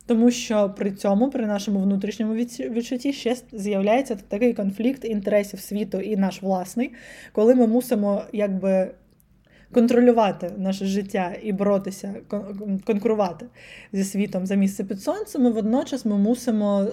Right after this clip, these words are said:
зберігати власну адекватність і гармонію свого життя.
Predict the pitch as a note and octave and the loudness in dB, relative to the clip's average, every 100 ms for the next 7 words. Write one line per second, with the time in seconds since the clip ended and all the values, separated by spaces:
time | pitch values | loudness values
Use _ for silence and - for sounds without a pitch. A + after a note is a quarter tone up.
0 | - G3+ F#3 G3 G#3+ A3+ A#3 G3+ F#3 F3+ | -4 -4 -2 0 2 0 0 0 0 -2
1 | G#3+ F#3+ F#3+ G3 G3 F#3+ F#3 F#3+ A3+ D4 | -6 -2 0 0 0 -2 -2 0 2 2
2 | G#3+ G#3+ - G#3 G3 F#3+ G3 G3 F#3 - | -2 -6 -6 -2 -2 2 2 2 -2 -4
3 | G3+ F#3+ G3 G3 - | -10 -8 -8 -10 -14